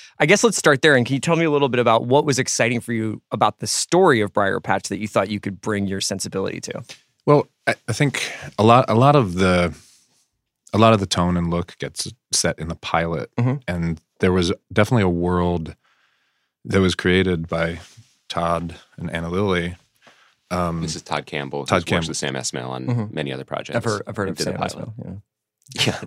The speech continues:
Speaker 3: <laughs> he's a, he's a popular guest on the Rewatchables
Speaker 1: <laughs>
Speaker 3: podcast.
Speaker 1: He's a big picture.
Speaker 3: Oh, right.
Speaker 1: So yeah, you're taking it all into consideration. You're, you're, you're thinking about what kind of that pilot episode set up.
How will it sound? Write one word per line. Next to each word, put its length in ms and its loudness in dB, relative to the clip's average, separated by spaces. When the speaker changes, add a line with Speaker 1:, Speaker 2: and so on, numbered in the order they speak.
Speaker 3:
<laughs> 200 -12
he's 180 4
a, 60 6
he's 120 -2
a 60 0
popular 380 2
guest 240 0
on 60 -2
the 60 -2
Rewatchables 580 -2
Speaker 1:
<laughs> 20 -8
Speaker 3:
podcast. 400 -2
Speaker 1:
He's 80 0
a 40 -8
big 220 -2
picture. 320 -6
Speaker 3:
Oh, 100 6
right. 240 2
Speaker 1:
So 160 -6
yeah, 140 6
you're 140 0
taking 340 0
it 100 4
all 140 8
into 120 0
consideration. 720 -2
You're, 200 -4
you're, 300 -6
you're 220 -2
thinking 340 0
about 340 0
what 340 0
kind 200 0
of 120 -4
that 240 -4
pilot 320 2
episode 360 -4
set 200 -2
up. 240 -4